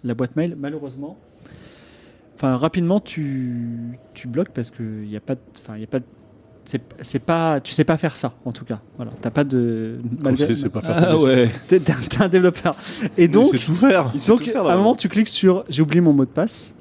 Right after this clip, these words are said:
Speaker 1: Et là, il te demande, euh, la question de sécurité, c'est « Quel est le nom de votre chien ? »
Speaker 3: Très bien.
Speaker 1: Et
Speaker 3: Donc
Speaker 1: t'es bloqué là.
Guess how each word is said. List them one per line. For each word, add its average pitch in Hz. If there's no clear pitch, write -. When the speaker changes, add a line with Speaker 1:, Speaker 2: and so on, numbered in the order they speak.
Speaker 1:
Et 139
là, 180
il 190
te -
demande, 170
euh, 123
la 123
question 147
de 151
sécurité, -
c'est « 147
Quel 156
est 151
le 147
nom 156
de 165
votre 139
chien ? » 120
Speaker 3:
Très -
bien. 87
Speaker 1:
Et 131
Speaker 3:
Donc 120
Speaker 1:
t'es 156
bloqué 156
là. 123